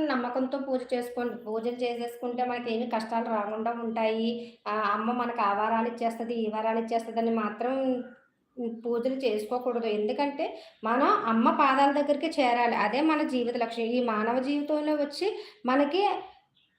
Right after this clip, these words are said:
అన్ని ప్రాణాలకి, అన్ని జీవులకి కూడా ప్రాణాలు ఉంది. కానీ ఏదైనా మంచి వాక్ సంపదనిచ్చే ఇదే ఏ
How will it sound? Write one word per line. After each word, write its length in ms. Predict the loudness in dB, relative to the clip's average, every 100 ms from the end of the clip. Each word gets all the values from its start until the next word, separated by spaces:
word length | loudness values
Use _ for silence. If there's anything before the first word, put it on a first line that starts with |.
| _ _ _ _ _ 0
అన్ని 400 | 6 10 10 10
ప్రాణాలకి, 640 | 8 8 8 6 4 4
అన్ని 380 | 4 6 8 8 8
జీవులకి 400 | 8 6 4 4
కూడా 180 | 4
ప్రాణాలు 400 | 4 4 4 4
ఉంది. 180 | 2 0
కానీ 360 | 0 4 6 6 4 2 4
ఏదైనా 440 | 6 8 6 6
మంచి 360 | 6 4 2 2
వాక్ 300 | 4 4 4
సంపదనిచ్చే 680 | 2 4 4 2 2 2 4 6 6 4 2 -2 -10 -20 -20 -6
ఇదే 260 | 0 6 8 8 6
ఏ 140 | 6